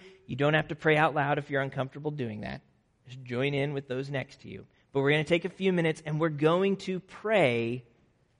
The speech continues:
as Jesus taught us to pray. And then in a few minutes, we'll conclude by singing together the Lord's Prayer. Okay? So the next couple minutes, right where you're at, if you're by yourself, then you can scoot over. It's okay. But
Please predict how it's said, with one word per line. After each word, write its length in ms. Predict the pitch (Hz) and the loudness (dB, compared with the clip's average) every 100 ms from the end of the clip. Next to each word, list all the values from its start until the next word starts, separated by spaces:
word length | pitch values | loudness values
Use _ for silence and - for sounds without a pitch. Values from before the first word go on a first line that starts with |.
| - | -4
as 200 | 147 139 | -2 -2
Jesus 440 | 135 151 143 143 - | 0 0 0 -4 0
taught 260 | 131 123 | 2 2
us 140 | 110 - | 0 -10
to 80 | |
pray. 340 | - - 113 117 | -12 -6 -4 -4
And 100 | 131 | -2
then 200 | 143 139 _ _ | -4 -6 _ _
in 120 | 135 | -4
a 60 | 139 | -2
few 200 | 160 156 | 0 2
minutes, 340 | 156 151 147 | 2 0 0
we'll 120 | 147 | -2
conclude 680 | 139 147 139 - 202 160 139 | 0 -2 -4 4 6 8 6
by 140 | 147 | 2
singing 540 | 147 - 190 185 175 160 | 2 -2 0 2 0 0
together 440 | 156 147 147 139 | 0 2 4 2
the 120 | 127 | 0
Lord's 260 | 123 120 113 | -2 -2 -4
Prayer. 320 | - 110 - _ _ _ _ _ _ - | -8 -10 -10 _ _ _ _ _ _ -2
Okay? 240 | 139 143 - _ _ _ _ | 0 0 -6 _ _ _ _
So 100 | - | -8
the 100 | 135 | -4
next 280 | 139 160 - | 0 0 0
couple 220 | 180 190 | 0 2
minutes, 480 | 196 170 143 - - - _ _ _ _ | 4 4 2 -4 -18 -20 _ _ _ _
right 180 | - 165 | 0 2
where 120 | 180 | 4
you're 180 | 202 226 | 6 8
at, 240 | 170 151 - - _ _ _ _ _ _ _ - | 6 4 0 -14 _ _ _ _ _ _ _ -12
if 120 | 139 | -2
you're 80 | 156 | 0
by 180 | 143 135 | 4 4
yourself, 540 | 139 147 - 131 123 143 | 4 0 0 0 0 -2
then 200 | 123 120 | -4 -6
you 80 | |
can 180 | 113 135 | -6 -8
scoot 280 | - 139 123 | -6 -4 -2
over. 240 | 107 110 | -2 -4
It's 160 | 120 123 | -6 -4
okay. 320 | 135 147 120 | -6 -6 -10
But 160 | 117 | -10